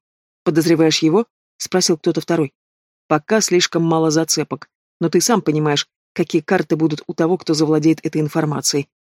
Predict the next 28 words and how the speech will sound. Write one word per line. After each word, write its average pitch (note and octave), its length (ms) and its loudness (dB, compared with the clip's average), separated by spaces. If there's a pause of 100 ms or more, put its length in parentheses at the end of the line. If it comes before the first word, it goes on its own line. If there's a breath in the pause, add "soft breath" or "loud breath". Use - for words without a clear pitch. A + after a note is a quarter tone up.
(140)
И A3+ 60 0
это A3 200 2
должны D#3+ 340 2
быть D#3+ 200 0
мы, G3+ 140 2
а D#3 60 0
не C#3 100 0
кто-то E3 300 -2
другой». D3+ 340 0 (1300)
Голоса E3+ 360 2
стали F#3 220 0
удаляться, E3+ 440 2
но G#3+ 140 4
главное F3 340 0
услышала. C#3 540 -2 (380)
Дождалась, E3 460 2
пока D3+ 240 -4
все - 160 -2
стихнет, - 480 -2 (120)
и F#3+ 120 -2
быстро G3 340 0
вернулась E3+ 420 0
наверх, D#3 360 0
в - 80 -20
комнату. D3 480 0 (560)
Почему-то G3 360 0
мне D#3 140 0
казалось, F3+ 460 0